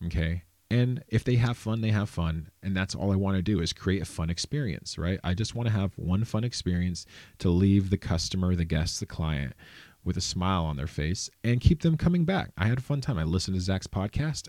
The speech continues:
and I played some Tetris. Matter of fact, I didn't get the high score, but I'm gonna get the high score again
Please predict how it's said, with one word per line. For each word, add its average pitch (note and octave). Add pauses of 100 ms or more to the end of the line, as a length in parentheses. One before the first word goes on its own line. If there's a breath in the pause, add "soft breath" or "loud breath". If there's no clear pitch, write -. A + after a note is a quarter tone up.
and G#2
I A#2
played A#2+
some A2+
Tetris. -
Matter G#2
of G2+
fact, A#2
I G#2
didn't A#2+
get B2
the G2
high A2
score, G#2+
but G2
I'm G2
gonna G#2+
get G2+
the G2
high G2
score F#2+
again F#2+